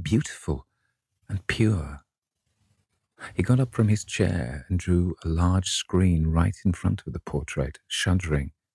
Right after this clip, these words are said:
as he glanced at it. "How horrible," he murmured to himself, and he walked across to the window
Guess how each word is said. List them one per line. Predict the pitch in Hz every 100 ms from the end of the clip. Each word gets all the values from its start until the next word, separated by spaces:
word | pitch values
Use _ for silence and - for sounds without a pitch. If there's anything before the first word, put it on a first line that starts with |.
| _
as | 85
he | 80
glanced | - 80 80 -
at | 78
it. | 73 73 _ _ _ _ _ _ _
"How | - -
horrible," | - - 110 82 76 73 _ _ _
he | -
murmured | 80 82 71
to | - 78
himself, | 73 - 76 78 _ _ _ _ _ _ -
and | 85
he | 85
walked | 85 98 113 -
across | 87 - 90 80
to | -
the | 80 76
window | 85 90 87 73 64